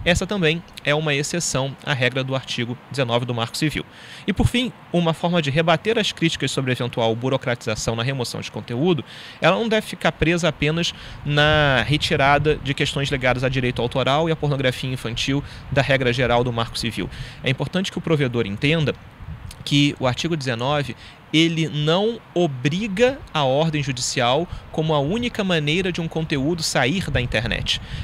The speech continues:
Então, se o provedor recebe uma notificação privada, extrajudicial, e o provedor entende que aquela notificação vai contra os termos de uso, as regras da comunidade,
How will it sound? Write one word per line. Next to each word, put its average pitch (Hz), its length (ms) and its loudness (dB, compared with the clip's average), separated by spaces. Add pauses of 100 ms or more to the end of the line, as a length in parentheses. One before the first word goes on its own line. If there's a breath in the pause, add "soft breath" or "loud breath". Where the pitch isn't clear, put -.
Então, 170 420 2
se - 160 0
o 180 60 2
provedor 180 580 2
recebe 208 640 0
uma 226 100 0
notificação 135 800 -2 (160)
privada, 170 560 4 (340 loud breath)
extrajudicial, 180 960 2 (300 loud breath)
e 147 80 2
o - 20 4
provedor 170 440 2
entende 151 440 0
que - 80 -4
aquela 214 280 0
notificação 131 840 2 (300 loud breath)
vai 143 300 2
contra 202 600 2
os 135 160 0
termos 190 360 0
de 147 100 -2
uso, 135 680 -2
as 127 200 -2
regras 175 340 0
da 160 100 0
comunidade, 131 1000 0